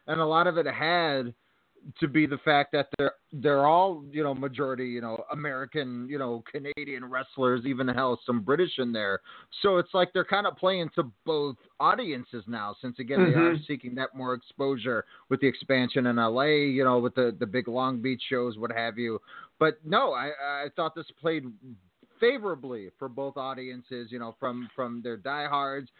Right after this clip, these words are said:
Speaker 1: and trying to capture that new audience with the flow from Wrestle Kingdom,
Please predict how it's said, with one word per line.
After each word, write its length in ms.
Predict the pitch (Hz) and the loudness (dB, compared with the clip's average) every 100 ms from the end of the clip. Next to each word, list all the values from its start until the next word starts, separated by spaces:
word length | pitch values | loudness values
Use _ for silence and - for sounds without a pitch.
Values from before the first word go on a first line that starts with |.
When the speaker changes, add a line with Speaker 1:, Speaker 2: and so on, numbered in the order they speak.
| _ | _
Speaker 1:
and 160 | - 143 | -8 -4
trying 220 | - 139 | -2 -2
to 100 | 123 | -4
capture 380 | 101 135 131 143 | -6 -4 -4 -2
that 220 | 127 120 | -2 -2
new 200 | 127 135 | -2 0
audience 400 | 120 117 117 117 | 0 0 -4 -6
with 140 | 117 - | -10 -10
the 80 | 113 | -8
flow 240 | 127 117 110 | 0 0 0
from 180 | 113 107 | -4 -4
Wrestle 280 | 113 - 95 | -4 -6 -8
Kingdom, 420 | 117 110 104 92 | -8 -6 -6 -6